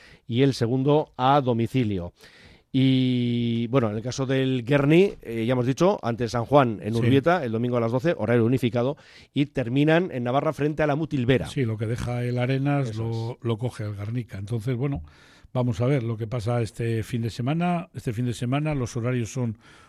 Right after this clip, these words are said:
Speaker 2: unificados, las dos últimas jornadas, y todos los partidos se van a jugar a las doce del mediodía.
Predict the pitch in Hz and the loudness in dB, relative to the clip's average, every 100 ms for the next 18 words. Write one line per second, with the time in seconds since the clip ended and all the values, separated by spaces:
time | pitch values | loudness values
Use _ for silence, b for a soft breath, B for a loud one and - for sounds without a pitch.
0 | b 117 113 - 101 156 196 - - _ | b -4 -4 -6 0 2 2 -2 -14 _
1 | 110 110 117 - 107 117 101 110 123 151 | -8 -4 -4 -4 -4 -4 -4 -4 -2 -2
2 | 170 156 - B B B B 127 156 139 | -2 -4 -8 B B B B -2 4 4
3 | 147 - 135 139 147 143 127 127 107 131 | 4 0 -4 -2 -2 0 0 0 0 0
4 | 127 113 117 - 104 104 90 80 80 | 0 0 -4 -4 -6 -6 -8 -14 -18